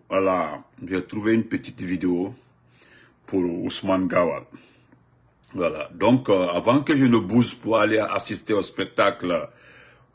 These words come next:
de mon grand frère Kabakoudou, parce que je suis, je dis, je m'en vais déposer ma fille et ma maman et puis continuer.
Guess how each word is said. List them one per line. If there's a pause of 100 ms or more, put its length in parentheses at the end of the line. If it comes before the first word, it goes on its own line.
de
mon
grand
frère
Kabakoudou,
parce
que
je
suis,
je
dis,
je
m'en
vais
déposer
ma
fille
et
ma
maman
et
puis
continuer.